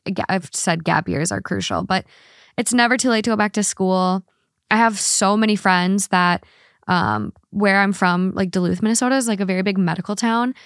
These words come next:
And most of my friends went to the community college for their nursing. Like, one of my best friends from high school, Allie, went to school for nursing, got done,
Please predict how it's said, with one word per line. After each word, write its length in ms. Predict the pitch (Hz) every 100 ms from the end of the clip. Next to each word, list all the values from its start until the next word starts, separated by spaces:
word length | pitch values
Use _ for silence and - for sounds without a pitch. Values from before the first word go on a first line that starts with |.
| - _ _ -
And 280 | 190 190 185
most 400 | 202 190 185 202
of 60 | 220
my 100 | 202
friends 320 | 196 185 185
went 240 | 180 180 -
to 80 | 180
the 80 | 185
community 440 | 190 180 175 190
college 400 | 220 214 220 214
for 240 | - 196
their 160 | 185 185
nursing. 540 | 180 185 262 269 302 - - - -
Like, 120 | 208
one 140 | 220
of 40 | 226
my 100 | 226
best 220 | 208 202
friends 240 | 202 196
from 180 | 190 180
high 140 | 180 185
school, 200 | - -
Allie, 360 | 170 165 151 202 _ _ _ _ _ _ _ _
went 160 | 226 240
to 80 | -
school 160 | 285
for 120 | 269
nursing, 400 | 277 285 208 202 - _ _ _ _ _ _ -
got 240 | 226 247
done, 340 | 247 247 269